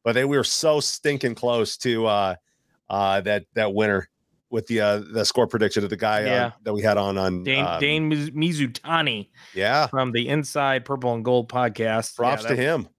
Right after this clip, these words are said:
Speaker 1: on,
Speaker 2: yeah.
Speaker 1: uh, nailing that final score. Holy moly.
Speaker 2: Uh, Cardinals Byron Murphy had former Cardinal teammate Patrick Peterson's jersey in his locker after the game, signed by P P.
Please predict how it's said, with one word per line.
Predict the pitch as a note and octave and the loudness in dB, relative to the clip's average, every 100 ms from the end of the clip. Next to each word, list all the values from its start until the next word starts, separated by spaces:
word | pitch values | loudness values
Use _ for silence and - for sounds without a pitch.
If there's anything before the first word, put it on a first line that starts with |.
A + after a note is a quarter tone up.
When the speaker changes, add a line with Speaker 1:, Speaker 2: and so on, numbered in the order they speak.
| - | -4
Speaker 1:
on, | A#2 A#2 | -2 2
Speaker 2:
yeah. | A#2 | 2
Speaker 1:
uh, | |
nailing | A2+ B2 C#3+ G#2 | 2 0 0 2
that | F#2+ | 2
final | A2+ A2+ | 2 2
score. | G2+ - B2 G#2+ - - | -2 0 0 0 -6 -4
Holy | B2+ F#2 | 0 2
moly. | F#2+ G#2 E2 _ - | 2 0 -2 _ -6
Speaker 2:
Uh, | C#3+ C#3 | -2 -2
Cardinals | C3 G3 F#3+ D3+ | 2 0 0 0
Byron | E3+ F3 D3+ | 0 0 -2
Murphy | D#3+ E3 D#3+ C3 | -2 -2 -2 0
had | C3+ B2+ | 0 0
former | - D3 D#3+ D#3 C#3+ | -2 0 2 2 0
Cardinal | D#3 D3 C3+ | 0 0 0
teammate | A#2+ D3 C3+ A#2+ | -2 0 0 0
Patrick | C3+ C3+ C3+ B2 | 0 -2 -4 -2
Peterson's | C#3 C3 B2+ A#2+ | 2 2 2 -4
jersey | G#2+ B2+ B2+ | 0 0 2
in | B2 | -2
his | A2+ | -2
locker | A#2+ B2 A#2+ | 0 0 2
after | B2 A#2 A2+ | 0 0 -2
the | |
game, | A#2+ A#2 | 0 0
signed | - C3 B2+ | 0 0 2
by | A#2 | 0
P | - A#2 | 0 -6
P. | - A#2+ A2+ | 0 2 2